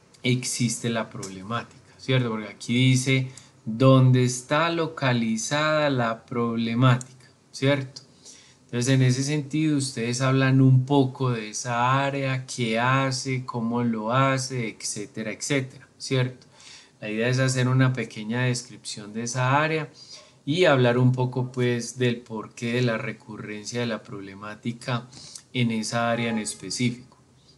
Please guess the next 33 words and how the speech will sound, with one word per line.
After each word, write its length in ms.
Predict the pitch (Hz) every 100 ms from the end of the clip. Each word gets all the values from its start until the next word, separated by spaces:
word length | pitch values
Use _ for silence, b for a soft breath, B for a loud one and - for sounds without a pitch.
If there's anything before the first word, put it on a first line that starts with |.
| _ _
Eso 320 | 156 170 147 147
es 60 |
lo 160 | 127 131
primero 480 | 127 110 104 107 -
que 100 | 107
hay 100 | 98
que 200 | - 104
hacer. 360 | - - - _ _ _ B B B B B -
Lo 160 | 127 139
segundo 460 | 143 139 160 185
que 100 | 185
tenemos 540 | 165 135 127 123 139 -
que 140 | 151
hay 100 | 143 131
que 140 | 147
hacer, 320 | 143 131 123 123
eh, 180 | 120 110
que, 300 | 117 110 104
perdón, 480 | - 120 117 120 139
lo 80 |
segundo 380 | 127 113 110 123
que 80 | 135
tenemos 420 | 127 113 110 127
que 140 | - 147
hacer 360 | 135 120 123 B B B B B B _
es 200 | 143 160
presentar 580 | - 156 131 123 120 113
una 260 | 117 127 127
propuesta 600 | 113 - 107 101 - 117
de 100 | 117
plan 380 | - 101 92
de 100 | 92
acción 440 | 101 - 151 147